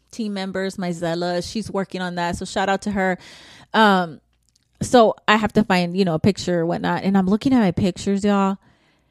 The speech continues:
And I'm looking at the smiles, the smiles, in, my smile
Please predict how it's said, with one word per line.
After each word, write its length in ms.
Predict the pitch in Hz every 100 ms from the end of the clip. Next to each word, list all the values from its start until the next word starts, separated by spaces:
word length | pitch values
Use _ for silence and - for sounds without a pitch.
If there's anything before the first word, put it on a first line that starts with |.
| _ _
And 160 | - 214
I'm 140 | 190
looking 300 | 190 202 254
at 120 | 269
the 80 | 208
smiles, 800 | 196 - 165 175 180 196 196 - 208 - -
the 140 | 190
smiles, 720 | 190 - 190 185 190 190 190 190
in, 140 | 185
my 360 | - 185 202 226
smile 640 | - 185 165 160 117 170